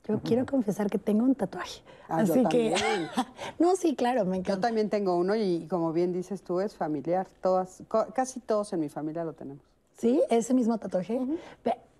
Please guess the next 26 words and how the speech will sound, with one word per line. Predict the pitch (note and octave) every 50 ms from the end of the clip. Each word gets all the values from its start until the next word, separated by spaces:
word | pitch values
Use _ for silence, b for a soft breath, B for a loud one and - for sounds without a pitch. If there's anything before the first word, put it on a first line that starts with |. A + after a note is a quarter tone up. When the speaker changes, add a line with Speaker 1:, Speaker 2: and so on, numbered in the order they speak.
| _ _ G#4+
Speaker 1:
yo | A#3+ A3+ D4+
creo | - F4 F4+
que | - D4+ B3 G#3+ F#3+
también | - - F#3+ G3 G3+ G#3 G#3 G#3+ A3 A3 G#3+ F#3+
van | G#3 G#3 G#3
a | G3
confesarnos | - G#3 F#3+ F3+ G3+ F#3 - G3+ F3+ F#3 F#3+ F#3+ F3+
mañana | F#3 G3 G3+ G3+ F#3+ F#3 F#3 G3
muchos | G#3 G#3 G3+ F3+ - G#3+
de | G3 G3+
nuestros, | G3 G3 F3+ - - G3 F3+ F3 - - B B B B B B B B _
los, | - G#3 F3+ F#3 - -
nuestras | G3+ G3+ F#3+ - - G3 F3
personas | - - F#3+ F3+ G3+ G3+ G#3 -
que | - G3
nos | F3
están | - - G#3+ G3+
escuchando, | F3+ - G3 - - G3+ G3
la | G3 F#3+
audiencia, | F#3 F#3+ G3+ G3 F#3 F#3 - A3+
que | A3 -
también | G3 - G3+ G3 G3 F#3+
tienen | F3+ G#3 G#3 G#3 G3
tatuajes | G#3 F#3+ - G3+ F#3 - B3+ G#3+
y | B3
que | - -